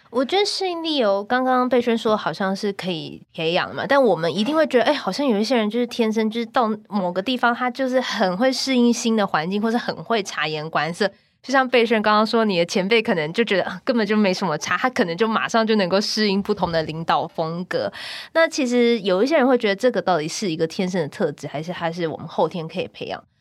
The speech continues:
那我们之前在就是《华盛顿邮报》当中呢，有提到，反正里面有个教授，他就说，你可以去想一下哦，其实我们如果三年之前的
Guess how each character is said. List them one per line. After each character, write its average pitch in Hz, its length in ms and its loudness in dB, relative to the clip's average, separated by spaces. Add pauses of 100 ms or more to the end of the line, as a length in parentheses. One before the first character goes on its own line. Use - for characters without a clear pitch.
(140)
那 190 160 2
我 151 80 -2
们 131 220 -6
之 277 140 -6
前 170 360 -2
在 160 260 0
就 170 120 -6
是 165 260 -2
《华 156 180 -4
盛 233 160 -4
顿 247 120 2
邮 190 120 0
报》 208 160 2
当 196 180 0
中 196 140 -2
呢， 196 80 0
有 175 220 0
提 - 260 -10
到， 170 380 0
反 147 140 -4
正 190 120 -6 (180)
里 202 100 -2
面 220 120 4
有 180 60 0
个 151 100 -2
教 180 240 2
授， 190 140 0
他 190 140 0
就 190 100 -2
说， 196 240 -2 (180)
你 247 80 -2
可 330 100 2
以 339 40 6
去 330 140 -4
想 160 240 -2
一 160 40 -4
下 175 280 0
哦， 175 60 2
其 214 120 -4
实 214 80 0
我 214 60 4
们 143 400 -6 (500)
如 214 100 -2
果 214 160 4
三 208 300 0
年 175 200 -2
之 180 200 -2
前 175 220 -2
的 143 80 -6